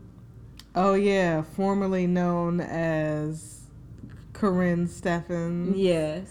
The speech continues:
Speaker 2: So Corinne Steffens, she has a podcast, and she was, I seen this clip a while ago, and she was saying how she hates that too.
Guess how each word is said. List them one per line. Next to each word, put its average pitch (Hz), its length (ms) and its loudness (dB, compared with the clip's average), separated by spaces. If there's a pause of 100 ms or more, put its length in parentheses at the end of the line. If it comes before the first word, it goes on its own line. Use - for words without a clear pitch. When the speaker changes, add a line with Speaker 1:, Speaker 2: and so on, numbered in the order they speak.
Speaker 2:
So 208 160 2
Corinne 208 400 2
Steffens, 214 640 0
she 208 160 0
has 190 240 2
a 180 60 0
podcast, 180 580 0
and 180 100 -2
she 190 200 -4
was, 175 340 0
I 160 120 -4
seen 185 240 0
this 180 140 -2
clip 185 200 -2
a 180 60 0
while 170 260 2
ago, 170 240 2
and 170 100 -2
she 180 160 -2
was 175 160 0
saying 165 300 0
how 165 240 0
she 180 240 -4
hates 180 500 -2 (180)
that 208 280 0
too. 214 480 0